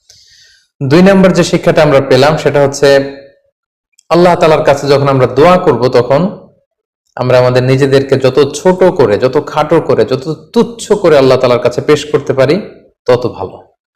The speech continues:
ঠিক ততই দোয়া কবুল হওয়ার পসিবিলিটি আরো হাই হবে, আরো বেশি হবে। নিজের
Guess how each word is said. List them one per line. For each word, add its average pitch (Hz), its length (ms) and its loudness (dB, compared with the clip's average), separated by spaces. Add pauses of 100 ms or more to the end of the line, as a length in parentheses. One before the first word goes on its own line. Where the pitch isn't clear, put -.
(680)
ঠিক 139 240 -4
ততই 151 280 2
দোয়া 123 360 0
কবুল 131 300 0
হওয়ার 123 240 0
পসিবিলিটি 131 880 -2
আরো 120 200 0
হাই 117 280 -2
হবে, 101 220 -8
আরো 110 140 -6
বেশি 127 300 -2
হবে। - 420 -10 (600)
নিজের 127 500 0